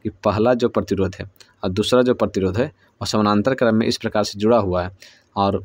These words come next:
धारा जो है आई प्रवाहित हो रही है, धारा आई प्रवाहित हो रही है। इसमें आप लोग क्या किया गया है?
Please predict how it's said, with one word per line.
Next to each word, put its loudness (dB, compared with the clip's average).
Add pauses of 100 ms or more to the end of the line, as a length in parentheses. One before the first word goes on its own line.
(220)
धारा 0
जो -6
है -4 (260)
आई 2
प्रवाहित 0
हो 2
रही 0
है, -8 (600)
धारा 0
आई 0 (840)
प्रवाहित 0
हो 2
रही 2
है। -6 (320)
इसमें 0
आप -2
लोग 2
क्या 2
किया 2
गया 2
है? -4